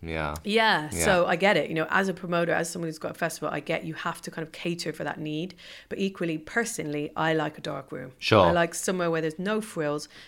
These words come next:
Speaker 2: nothing to distract you apart
Speaker 1: Yeah.
Speaker 2: from the speakers.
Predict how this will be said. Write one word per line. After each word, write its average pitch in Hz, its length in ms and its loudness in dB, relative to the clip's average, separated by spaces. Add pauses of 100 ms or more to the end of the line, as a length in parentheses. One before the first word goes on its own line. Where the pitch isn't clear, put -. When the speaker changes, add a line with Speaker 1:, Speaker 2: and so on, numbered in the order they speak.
Speaker 2:
nothing 226 400 2
to - 100 -8
distract 208 500 -2
you - 140 -12 (200)
apart - 120 -4
Speaker 1:
Yeah. - 220 6
Speaker 2:
from 151 360 -4 (300)
the 185 60 -8
speakers. 151 500 -8